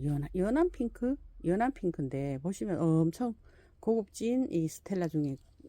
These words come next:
하나입니다. 뭐, 어, 색감이 연하면서도, 아, 하여튼 기품 있는 저는 그런 꽃이라고 생각합니다.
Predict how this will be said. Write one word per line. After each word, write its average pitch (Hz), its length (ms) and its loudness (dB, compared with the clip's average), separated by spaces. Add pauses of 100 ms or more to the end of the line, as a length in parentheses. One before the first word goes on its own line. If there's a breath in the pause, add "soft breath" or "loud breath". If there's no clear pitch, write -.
(140)
하나입니다. 127 680 -4 (240)
뭐, 151 260 -4 (460 loud breath)
어, 151 180 -2
색감이 160 840 4 (100)
연하면서도, 165 1080 2
아, 143 80 -8
하여튼 165 320 -2
기품 254 400 2
있는 156 180 8
저는 185 220 8
그런 226 240 4
꽃이라고 170 360 0
생각합니다. 139 880 -2